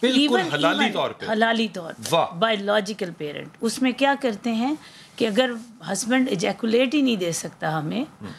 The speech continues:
Speaker 2: तो हम उनके टेस्टिस से स्पर्म को एस्पिरेट करते हैं।
Speaker 1: ठीक, यानी कि निकालते हैं।
Speaker 2: निकालते हैं।
Speaker 1: ठीक
Speaker 2: उसको
Speaker 1: है,
Speaker 2: निकालने
Speaker 1: अपने
Speaker 2: के
Speaker 1: तरीके
Speaker 2: बाद
Speaker 1: से।
Speaker 2: फिर उसको सेपरेट किया जाता है, फीमेल के एग लिए जाते हैं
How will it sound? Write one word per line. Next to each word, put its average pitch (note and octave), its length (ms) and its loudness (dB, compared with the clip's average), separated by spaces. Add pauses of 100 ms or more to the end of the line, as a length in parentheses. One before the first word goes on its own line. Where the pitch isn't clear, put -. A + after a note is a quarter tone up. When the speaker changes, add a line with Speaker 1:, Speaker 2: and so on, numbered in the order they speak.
(180)
Speaker 2:
तो A3 60 0
हम A#3 300 2
उनके B3 320 0
टेस्टिस C4+ 640 -2
से C4 180 0
स्पर्म A3+ 360 0
को A3+ 120 -2
एस्पिरेट B3+ 480 0
करते D#3+ 320 -12
हैं। C3+ 100 -14 (280)
Speaker 1:
ठीक, G#2+ 220 -4 (580)
यानी C3 120 0
कि D#3+ 120 -2
निकालते C#3 480 0
हैं। G#3 60 4
Speaker 2:
निकालते G3 500 -2
हैं। D3 100 -14
Speaker 1:
ठीक - 80 -10
Speaker 2:
उसको - 220 -4
Speaker 1:
है, G3+ 60 0
Speaker 2:
निकालने G#3+ 300 0
Speaker 1:
अपने C4 120 2
Speaker 2:
के C4+ 60 0
Speaker 1:
तरीके A#3+ 160 0
Speaker 2:
बाद C4+ 240 2
Speaker 1:
से। B3+ 60 -10
Speaker 2:
फिर C4 280 -4
उसको B3+ 520 -2 (260)
सेपरेट B3+ 500 0
किया B3+ 260 0
जाता A3+ 340 -2
है, A#3 260 0
फीमेल A3 440 0
के G3+ 100 -4
एग G#3 260 -2
लिए A#3 240 2
जाते A3 340 -2
हैं A3 280 0